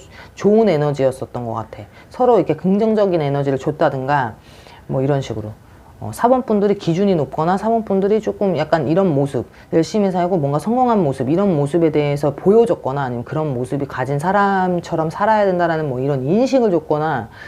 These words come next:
이 사람 인생에서는 그런 것들이 많이, 조금 많이 생각을 하고 있다? 자리 잡혀 있다. 어, 그렇기 때문에 내가 이거가 그렇게 됐을 땐 조금 이 사람한테 드러내고 싶고 확인해주고 싶고 나 이래라는 그거를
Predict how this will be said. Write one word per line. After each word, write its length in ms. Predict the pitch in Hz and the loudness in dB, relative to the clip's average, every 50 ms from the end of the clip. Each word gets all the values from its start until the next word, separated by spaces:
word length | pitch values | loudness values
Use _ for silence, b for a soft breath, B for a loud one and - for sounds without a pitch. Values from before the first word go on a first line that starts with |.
| B B B B B B 196 | B B B B B B -4
이 60 | 196 | 0
사람 280 | - 233 226 208 175 | 2 2 4 4 2
인생에서는 560 | 160 170 175 190 190 185 175 185 170 160 156 - | 2 2 0 2 0 0 0 0 0 -2 -2 -2
그런 600 | - 170 165 180 185 185 185 180 185 180 180 175 | 0 2 2 4 4 2 2 0 0 0 2 2
것들이 320 | 175 170 - 175 151 156 | 2 2 2 0 -2 0
많이, 580 | 139 131 131 139 135 139 151 160 151 127 113 107 B B B B B B | 0 0 0 0 0 0 0 0 -2 -2 -4 -6 B B B B B B
조금 260 | - 202 196 196 170 | -10 -4 -2 0 2
많이 260 | 143 131 131 143 139 143 - - - B B B B B B B B | 2 2 2 0 -2 -2 -6 -14 -20 B B B B B B B B
생각을 440 | - - 262 277 277 269 254 226 196 | -4 0 2 4 4 4 4 4 4
하고 160 | 190 165 147 | 2 2 0
있다? 300 | 127 - - - 208 220 - - - - - - - | 0 -2 -2 -2 -2 -2 -6 -12 -20 -20 -20 -20 -18
자리 260 | - - 165 170 170 | -12 -2 2 2 4
잡혀 260 | 165 160 160 - - 123 | 4 2 0 -2 -6 -8
있다. 300 | 113 - - 113 107 - - - - - - - - - - - - - - - - - - - - - - - - - - - - - - - - - - - - | -8 -8 -10 -12 -12 -12 -18 -20 -20 -20 -20 -20 -20 -20 -20 -20 -20 -20 -20 -20 -20 -20 -20 -20 -20 -20 -20 -20 -20 -20 -20 -20 -20 -20 -20 -20 -20 -20 -20 -14 -8
어, 260 | 127 123 120 110 117 113 - - | -6 -4 -4 -4 -4 -6 -12 0
그렇기 240 | - 214 226 220 220 | 2 4 4 4 4
때문에 200 | 214 196 185 156 | 2 2 4 4
내가 240 | 147 143 147 180 165 | 4 4 4 2 2
이거가 460 | 147 139 143 156 156 151 - 151 147 | 2 0 0 0 0 2 0 0 -2
그렇게 280 | - 123 143 139 - - | -2 -4 -6 -4 -4 -8
됐을 320 | 127 117 - - 135 - | -8 -8 -8 -8 -6 -4
땐 160 | 170 175 196 | -2 -2 -2
조금 360 | 190 202 196 - 202 196 - - - | -2 -4 -2 -2 -2 -2 -2 -2 -4
이 80 | 156 | -2
사람한테 460 | 143 170 170 170 165 156 143 143 156 | 0 0 2 2 2 2 2 0 -2
드러내고 500 | 151 - - 180 165 175 165 147 131 120 | -2 2 2 4 4 4 4 2 -2 -4
싶고 260 | 120 - - - - - | -6 -8 -12 -14 -14 -8
확인해주고 560 | - 226 220 - 254 240 214 180 175 151 147 | -8 -6 -4 -2 0 0 0 0 -2 -4 -4
싶고 280 | 117 151 147 - 185 | -6 -8 -4 -2 0
나 120 | 156 143 131 | 2 2 2
이래라는 680 | 117 131 139 143 156 156 156 151 147 139 139 143 135 | 2 0 2 2 4 4 4 4 2 2 0 0 -2
그거를 520 | - - 131 - - 135 143 185 220 220 | -2 -4 -4 -2 0 0 2 2 0 0